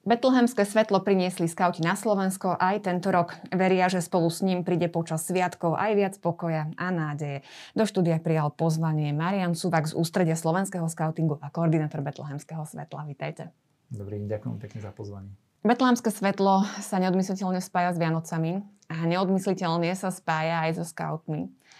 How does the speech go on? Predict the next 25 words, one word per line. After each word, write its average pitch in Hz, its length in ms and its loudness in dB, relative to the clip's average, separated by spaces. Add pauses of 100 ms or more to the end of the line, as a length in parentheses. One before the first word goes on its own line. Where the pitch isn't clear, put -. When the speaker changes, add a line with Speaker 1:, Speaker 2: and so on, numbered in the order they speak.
(240)
Speaker 1:
Tak 175 240 -8
ako 190 240 -2
sa 233 240 -2
vôbec 196 320 -2
skauti 247 320 -2
dostali 175 560 0
k - 240 -20
tomuto 170 240 -2
betlehemskému 165 560 -4
svetlu? - 400 -12 (720)
Speaker 2:
My 113 80 -6
sme 156 240 0
v - 160 -20
prvom 143 160 -2
rade 139 160 0
veľmi 113 320 -2
radi, 104 240 -4
že 98 160 -8
za 101 80 -4
tých - 400 -10
tridsaťjeden 107 560 -4
rokov, 98 480 -8
odkedy 98 240 -8
už 98 140 -8
je 98 140 -6